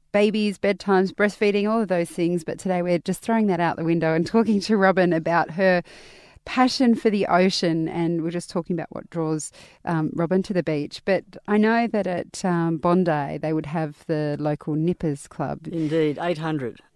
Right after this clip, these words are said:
Speaker 1: Eight, wow.
Speaker 2: <laughs> At the start of summer.
Speaker 1: That is
Speaker 2: They have eight hundred
Speaker 1: crazy.
Speaker 2: nippers, yeah.
Speaker 1: Um, so I'm assuming that, um, for you, that's a really important program for children if you are gonna be involved with the beach,
Speaker 2: Look, it
Speaker 1: or
Speaker 2: is. Not all kids like it.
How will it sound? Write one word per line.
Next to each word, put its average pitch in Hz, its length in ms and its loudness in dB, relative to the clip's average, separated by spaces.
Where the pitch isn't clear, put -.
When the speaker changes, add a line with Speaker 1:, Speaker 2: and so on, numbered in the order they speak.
Speaker 1:
Eight, 214 220 6
wow. 190 800 6
Speaker 2:
<laughs> - 20 2
At 147 60 2
the 143 60 2
start 147 380 2
of 135 80 -8
summer. 147 340 0
Speaker 1:
That 190 240 0
is 175 140 0
Speaker 2:
They 147 80 -4
have 160 100 0
eight 175 260 4
hundred 165 180 0
Speaker 1:
crazy. 151 180 0
Speaker 2:
nippers, 139 440 -6
yeah. 139 220 -6
Speaker 1:
Um, 254 480 2
so - 180 2
I'm 262 280 6
assuming 208 680 2
that, - 500 -4
um, 180 520 -2
for 190 80 -6
you, 175 300 -2
that's - 320 -4
a 170 60 -2
really 151 380 -2
important 160 440 -4
program 151 480 -4
for - 100 -10
children 175 460 -2
if 190 200 -6
you 165 360 -2
are 156 200 -4
gonna 156 260 -2
be 147 140 -2
involved 143 400 -6
with 160 120 -8
the 165 80 -12
beach, 170 160 -6
Speaker 2:
Look, 214 260 2
it 180 120 0
Speaker 1:
or - 20 2
Speaker 2:
is. 160 520 0
Not 220 200 6
all 147 160 4
kids 123 320 -6
like 127 300 -2
it. 220 100 -8